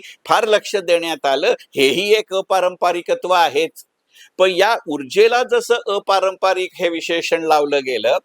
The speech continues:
तसंच आपण आपल्या सरकारी महसुलाच्या उत्पन्नांच्या साधनालाही करतोय का, याचा विचार करू. अगदी साधं उदाहरण घ्या ना, की खरं सांगायचं म्हणजे प्रत्यक्ष कर, डायरेक्ट टॅक्सेस, आणि अप्रत्यक्ष कर म्हणजे इनडायरेक्ट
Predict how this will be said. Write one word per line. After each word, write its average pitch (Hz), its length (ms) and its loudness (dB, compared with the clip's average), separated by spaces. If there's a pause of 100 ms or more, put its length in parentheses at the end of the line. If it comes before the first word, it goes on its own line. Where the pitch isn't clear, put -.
(240)
तसंच 196 360 2
आपण 190 320 0
आपल्या 175 360 -2
सरकारी 160 540 -2
महसुलाच्या 160 720 0
उत्पन्नांच्या 160 840 -2
साधनालाही 156 800 0
करतोय 151 420 -2
का, 151 160 0
याचा 143 320 0
विचार 135 340 -4
करू. 123 280 0 (680)
अगदी 165 280 2
साधं 165 320 2
उदाहरण 180 440 2
घ्या 143 180 0
ना, 151 120 -6 (600)
की 214 180 2
खरं 180 220 2
सांगायचं 175 560 0
म्हणजे 185 180 -2
प्रत्यक्ष 196 540 -2 (140)
कर, 123 180 2
डायरेक्ट 151 420 2
टॅक्सेस, 135 520 -4 (280)
आणि 170 260 0
अप्रत्यक्ष 202 680 -2 (140)
कर 123 160 2
म्हणजे 160 260 -6
इनडायरेक्ट 175 500 -2